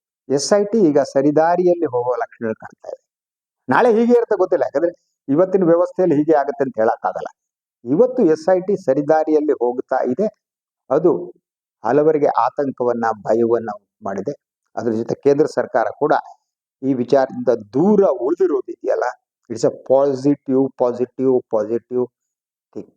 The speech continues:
ಇದು ತುಂಬಾ ಮಹತ್ವದ್ದು ಅಂತ ಹೇಳೋಕೆ ಇಷ್ಟಪಡ್ತೀನಿ. ಇದು ಇವತ್ತಿನ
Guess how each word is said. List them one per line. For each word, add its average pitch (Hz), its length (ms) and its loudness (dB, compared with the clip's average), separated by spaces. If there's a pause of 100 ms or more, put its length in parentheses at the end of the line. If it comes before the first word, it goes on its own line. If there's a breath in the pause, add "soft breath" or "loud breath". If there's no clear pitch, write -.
(580)
ಇದು 123 120 -8
ತುಂಬಾ 135 680 -2 (840)
ಮಹತ್ವದ್ದು 113 760 -2
ಅಂತ - 200 -4
ಹೇಳೋಕೆ - 260 -6
ಇಷ್ಟಪಡ್ತೀನಿ. 220 540 -2
ಇದು 131 100 0
ಇವತ್ತಿನ 113 360 0